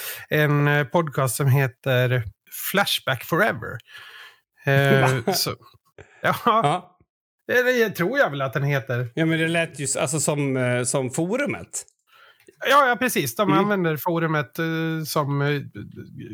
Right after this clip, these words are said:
Speaker 1: grund för, det, det är väl en ganska stor podcast, tror jag. Eh, hur som haver. Eh, så i då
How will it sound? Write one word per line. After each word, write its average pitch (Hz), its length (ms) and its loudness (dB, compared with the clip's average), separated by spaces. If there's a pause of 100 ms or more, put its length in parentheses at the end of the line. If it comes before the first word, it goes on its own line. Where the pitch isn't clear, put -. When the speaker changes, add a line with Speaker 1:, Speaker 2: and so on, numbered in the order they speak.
(340)
Speaker 1:
grund 135 500 0
för, 135 260 2 (400)
det, - 180 -16
det 151 120 -4
är 190 40 2
väl 185 100 2
en 143 80 -2
ganska 135 240 -2
stor 139 300 -2
podcast, 123 440 -4 (140)
tror 131 160 -4
jag. 120 100 -6 (500)
Eh, 143 60 -2 (340)
hur 220 200 0
som 156 360 0
haver. 120 480 -2 (320)
Eh, 147 600 2 (1900)
så 170 460 0
i 170 360 0
då 160 360 2